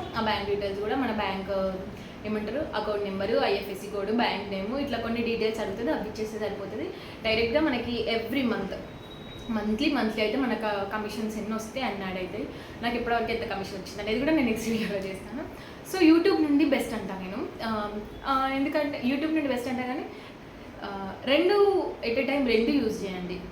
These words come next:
So YouTube-లో ఎక్కువ వస్తుంది కానీ YouTube-ని చేసి Instagram-ని పక్కన పెడితే, ఆ, మీకు Instagram-లో రీచ్ ఉండదు కాబట్టి ఇక్కడ డౌన్ అయిపోతారు, ఇక్కడ ఎక్కువ అయిపోతుంది. కానీ YouTube-లో ఏంటంటే YouTube-లో మనకి మన వీడియో, మనం వీడియో అప్‌లోడ్ చేస్తాం. So ఎక్కువ మంది మన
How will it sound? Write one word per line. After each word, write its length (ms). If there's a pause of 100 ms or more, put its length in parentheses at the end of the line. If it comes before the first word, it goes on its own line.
(140)
So 60 (100)
YouTube-లో 360
ఎక్కువ 180
వస్తుంది 240
కానీ 120 (100)
YouTube-ని 380 (120)
చేసి 380 (200)
Instagram-ని 600
పక్కన 200 (100)
పెడితే, 240 (640)
ఆ, 40 (260)
మీకు 240
Instagram-లో 580
రీచ్ 220
ఉండదు 240
కాబట్టి 320 (180)
ఇక్కడ 160 (120)
డౌన్ 240
అయిపోతారు, 400
ఇక్కడ 200
ఎక్కువ 160
అయిపోతుంది. 420 (360)
కానీ 180
YouTube-లో 320 (120)
ఏంటంటే 420 (360)
YouTube-లో 380
మనకి 340
మన 100 (100)
వీడియో, 240
మనం 120 (100)
వీడియో 200
అప్‌లోడ్ 300
చేస్తాం. 260 (460)
So 40 (100)
ఎక్కువ 260
మంది 220
మన 100